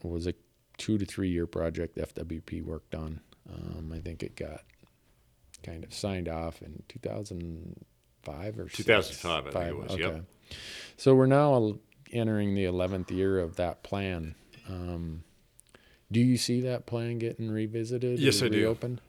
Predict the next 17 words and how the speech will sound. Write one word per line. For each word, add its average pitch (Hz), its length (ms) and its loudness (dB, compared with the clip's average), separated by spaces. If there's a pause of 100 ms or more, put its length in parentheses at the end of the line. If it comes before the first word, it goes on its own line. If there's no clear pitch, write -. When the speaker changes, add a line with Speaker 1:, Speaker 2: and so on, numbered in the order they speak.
(140)
Speaker 2:
Yeah, 107 160 4
I 92 80 4
Speaker 1:
Okay. 85 40 -2
Speaker 2:
do. 78 280 -6 (160)
I, 120 200 4
I 131 80 -4
mean, 120 220 2 (1200)
a - 40 -20
couple 143 240 4
different 101 280 -4
things, 80 240 -8
one 104 160 0
of 98 100 0
which 95 300 0
is, 87 320 -4
like, 85 240 -6
an 80 120 -8